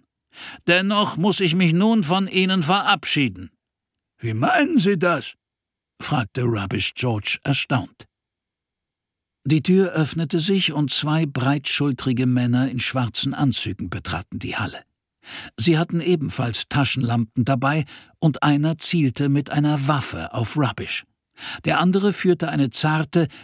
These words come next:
leicht schwankende blonde Frau mit sich. Sie konnte sich kaum auf den Beinen halten. Es war Mia Martinez. Rubbish George kannte sie aus dem Fernsehen.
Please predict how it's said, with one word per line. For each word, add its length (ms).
leicht 480
schwankende 680
blonde 520
Frau 320
mit 220
sich. 320
Sie 140
konnte 260
sich 220
kaum 300
auf 160
den 200
Beinen 460
halten. 360
Es 180
war 320
Mia 400
Martinez. 760
Rubbish 420
George 420
kannte 320
sie 160
aus 120
dem 160
Fernsehen. 520